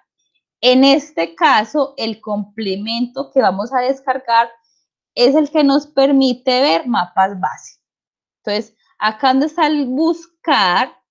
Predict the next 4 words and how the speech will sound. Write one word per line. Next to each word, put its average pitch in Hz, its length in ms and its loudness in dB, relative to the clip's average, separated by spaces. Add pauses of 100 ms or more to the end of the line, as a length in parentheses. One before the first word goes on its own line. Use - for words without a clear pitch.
(480)
vamos 214 520 -2
a 269 80 2
escribir 254 800 -4 (420)
Quick 247 400 -4